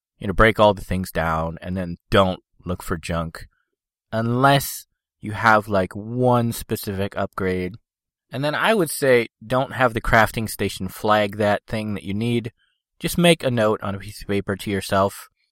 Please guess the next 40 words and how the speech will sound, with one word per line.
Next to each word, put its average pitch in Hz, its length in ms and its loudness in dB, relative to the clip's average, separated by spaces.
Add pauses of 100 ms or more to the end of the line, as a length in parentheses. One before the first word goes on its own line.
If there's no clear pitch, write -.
(400)
because 160 280 -2
what'll 175 260 2
happen 202 320 0
is 139 140 -2
you 135 60 -8
can - 180 -6
only 160 300 -2
unflag 127 680 2
it, 117 220 0
as 101 120 -10
far - 180 -4
as 98 120 -2
I 92 60 -4
know, 107 520 4 (260)
at 117 160 4
a 110 40 0
crafting 95 460 -4
station. 73 420 -14 (460)
So, - 260 0
like, 123 300 0 (480)
I've 131 220 2
got 139 220 4
silver 170 440 0
flagged 101 460 0
on 98 160 -2
my 123 200 0
game 90 440 -4 (480)
for 98 380 6
I 82 140 2
don't 127 140 0
know 80 120 -4
how 117 280 6
long, 85 440 0 (360)
and 139 140 -4
it's 147 140 -2
like, 143 180 2
I 160 100 0
don't 214 200 0
even 123 240 -2
know 135 400 4